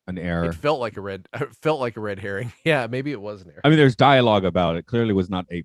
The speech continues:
Speaker 1: production mistake. <laughs>
Speaker 2: Oh, yeah. Yeah, yeah.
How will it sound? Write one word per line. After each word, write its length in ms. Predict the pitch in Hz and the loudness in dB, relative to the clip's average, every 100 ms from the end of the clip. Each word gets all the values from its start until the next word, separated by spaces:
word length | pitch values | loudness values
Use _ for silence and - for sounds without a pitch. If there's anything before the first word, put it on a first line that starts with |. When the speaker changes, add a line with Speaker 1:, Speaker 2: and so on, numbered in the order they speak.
| - | -2
Speaker 1:
production 560 | 95 95 98 - 82 | 0 2 0 -2 -6
mistake. 580 | 78 - - 73 - - - _ - | -6 -6 -6 -4 -2 -4 -6 _ -20
<laughs> 280 | _ 180 - | _ -2 0
Speaker 2:
Oh, 180 | 104 104 | -4 -6
yeah. 280 | 101 92 - _ _ _ - - - | -6 -10 -14 _ _ _ -14 -14 0
Yeah, 220 | 160 110 | 2 2
yeah. 220 | 95 98 | 0 -2